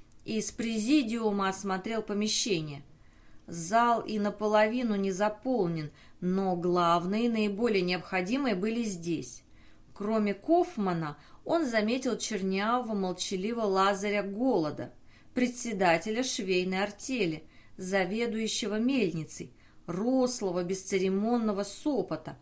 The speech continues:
молодого, улыбчатого заведующей школой Волоха, директора детского дома Бабуру. Были и секретари партийных, комсомольских ячеек,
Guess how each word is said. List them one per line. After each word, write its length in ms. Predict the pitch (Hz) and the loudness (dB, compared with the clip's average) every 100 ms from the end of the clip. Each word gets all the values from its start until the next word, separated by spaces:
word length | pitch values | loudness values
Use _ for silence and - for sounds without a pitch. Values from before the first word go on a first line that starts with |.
| - - - | -20 -20 -10
молодого, 720 | 170 170 160 156 226 247 202 | -4 0 -2 -2 2 4 2
улыбчатого 840 | - 175 185 247 247 - - 190 170 | 0 0 0 -2 -4 -8 -6 -4 -2
заведующей 760 | 180 170 202 214 220 202 208 | -2 0 0 0 -2 -2 -4
школой 560 | - - - 190 202 202 | -4 -6 0 2 2 0
Волоха, 680 | 202 277 208 139 - - - - - - - - | -2 0 0 0 -6 -14 -20 -20 -20 -20 -20 -10
директора 760 | 214 233 277 226 208 - 262 285 | -2 2 4 4 2 0 0 0
детского 580 | 208 208 - 202 185 170 | 0 -2 -2 -4 -4 -2
дома 360 | 202 247 240 | 0 2 2
Бабуру. 720 | 202 226 226 247 226 139 - - - - - - | 6 4 4 0 -2 -4 -8 -16 -20 -20 -20 -14
Были 340 | 220 285 330 262 | 0 4 4 4
и 340 | - 214 208 | 0 0 0
секретари 680 | 190 214 208 208 196 185 254 | -2 -4 -4 -2 0 0 0
партийных, 760 | 262 185 - - 240 240 202 - | 0 0 -2 -4 0 2 0 -2
комсомольских 880 | 175 160 175 185 247 247 - 214 - | -6 -2 -2 0 0 0 -2 -6 -2
ячеек, 680 | 214 - - 208 185 180 | -4 -2 0 4 2 2